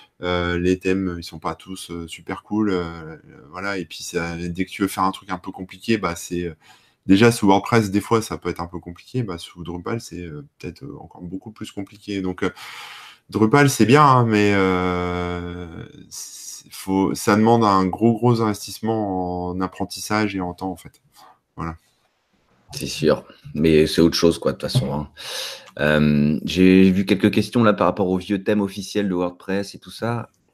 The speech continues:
Speaker 2: <clears throat> S'ils vont être compatibles avec Gutenberg, effectivement, c'est le cas. Ils ont dit qu'ils allaient revenir. Alors, je sais plus jusqu'à quel thème, mais ils reviennent en arrière sur les différents thèmes pour que ce soit compatible et qu'on puisse utiliser Gutenberg avec, euh,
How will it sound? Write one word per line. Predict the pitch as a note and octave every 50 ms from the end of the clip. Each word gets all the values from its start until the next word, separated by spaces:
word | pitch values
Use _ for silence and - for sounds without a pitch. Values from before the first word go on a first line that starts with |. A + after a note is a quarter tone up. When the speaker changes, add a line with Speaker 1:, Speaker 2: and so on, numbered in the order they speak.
| _ _ -
Speaker 2:
<clears throat> | A2 G#2 G#2
S'ils | G#2+ - G2+ F#2
vont | F#2+ F#2
être | F#2 -
compatibles | - F#2+ F#2+ F#2+ F2 - G#2+ G2 F2+
avec | D#2+ E2+ D#2+
Gutenberg, | F2 - - F#2 E2+ F2 F2 G#2+ A#2+ A#2+ G#2
effectivement, | F#2 - - F#2 - - F#2 F#2+ G#2+ A2+
c'est | - - F2
le | D#2+
cas. | - - C3 B2
Ils | A2+ F#2 E2+ E2+ E2+ E2+ E2+ E2+ E2+ E2+ E2 - F#2
ont | F2
dit | F#2+ G#2
qu'ils | - E2+ E2
allaient | F2 E2+
revenir. | D#2+ F2 F2 E2+ F#2+ G#2+ G#2+ - -
Alors, | - E2 D#2+
je | D#2+ F#2+
sais | F#2 - F#2+
plus | F#2+ - A2+
jusqu'à | A2 G2+ F#2 - - F#2+
quel | F#2 - - G2+ G2 F#2+
thème, | - A#2+ C3 C3+ G#2+ - - - - - - - - _ _ _ -
mais | F2 F#2
ils | F#2+
reviennent | G2 F#2+ G2 G#2+ G2+
en | G#2 G2
arrière | G2 F#2+ G2+ G#2+ G#2+ -
sur | - F#2 F2+
les | F2 E2+
différents | F2 F2 - - F2 E2+ E2+
thèmes | - A2+ A2 G#2+
pour | A2 E2 -
que | - -
ce | - - -
soit | - F2 -
compatible | - - - - - - - G#2+ F2+ D#2+
et | D#2+
qu'on | - -
puisse | - - D#2+ - -
utiliser | - - - D#2+ D2 D2+ E2 D#2
Gutenberg | D#2+ - _ D2 D2 D2+ D2+ E2 E2 - C#2+
avec, | C#2 C2 - - B1+
euh, | B1+ A#1+